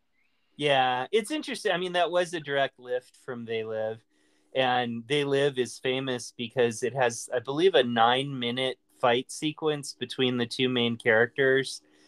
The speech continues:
And, um, basically the message is it's very hard to get people to wake up to the reality of the world. And they did that in this one too, except then they, they went soft,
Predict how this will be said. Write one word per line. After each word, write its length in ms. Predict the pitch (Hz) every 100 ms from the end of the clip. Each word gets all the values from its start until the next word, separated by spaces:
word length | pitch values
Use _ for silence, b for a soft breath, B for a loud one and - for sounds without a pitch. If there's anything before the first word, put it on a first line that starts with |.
| b b b -
And, 580 | 131 127 123 117 117 110 -
um, 540 | 127 120 113 110 110 -
basically 500 | 190 202 226 202 185
the 120 | 143
message 460 | 139 143 151 151 131
is 160 | 123
it's 280 | 127 - - 117
very 300 | 135 131 131
hard 360 | 131 123 123 120 _ -
to 120 | 131
get 260 | 120 123 -
people 400 | 135 127 120 117 -
to 80 | 131
wake 340 | 117 117 110
up 240 | 110 113 -
to 120 | 127
the 100 | 113
reality 520 | 110 110 107 110 113
of 100 | 107
the 80 | 104
world. 400 | 104 101 110 117 _ b b b b b -
And 160 | 156 175
they 100 | 190
did 220 | 208 233
that 180 | 240 180
in 120 | 165
this 200 | 185 -
one 200 | 170 143
too, 280 | - 202 190
except 380 | 156 - 160 -
then 180 | 156
they, 280 | 151 147 139 135
they 140 | 139
went 220 | 131 131
soft, 600 | - 147 135 120 117 -